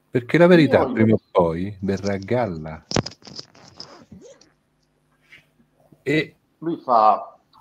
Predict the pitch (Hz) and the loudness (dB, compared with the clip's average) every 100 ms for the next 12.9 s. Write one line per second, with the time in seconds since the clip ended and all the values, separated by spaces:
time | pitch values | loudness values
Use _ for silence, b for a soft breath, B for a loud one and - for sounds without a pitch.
0 | _ - - 120 143 - - 110 110 117 | _ -6 -2 2 2 0 -6 0 4 4
1 | 110 - _ - - 95 98 - - 98 | 4 -2 _ -16 -6 -4 -6 -10 -10 -4
2 | 117 113 98 92 101 - 92 87 170 170 | -2 -2 -6 -8 -10 -8 -10 -8 -10 0
3 | 175 - - 147 - _ 147 233 220 160 | 2 2 -2 -18 -18 _ -8 2 6 6
4 | 151 131 123 - 135 160 165 139 127 127 | 4 2 2 2 4 4 4 2 0 -4
5 | 110 107 110 107 104 101 - 123 127 127 | -8 -4 -2 2 2 0 -6 0 2 4
6 | 123 123 120 131 135 127 113 110 - - | 2 2 4 4 4 2 2 -2 -8 -10
7 | - - - 98 95 - - - - - | 0 2 2 0 -2 -2 -10 -2 -2 -2
8 | _ - - - - - - - - - | _ -10 0 2 4 2 -2 -4 0 0
9 | - 98 104 113 - - - - - - | 0 -6 -2 2 2 0 0 0 2 0
10 | 104 101 95 101 104 101 101 85 90 110 | 0 -2 -2 0 0 2 -4 -6 -2 0
11 | 147 110 - - - - - - - 95 | 0 -2 -8 -2 0 0 -2 -8 -6 -2
12 | - - - - - - 220 - - | -2 -2 -8 -2 2 0 -2 -10 -12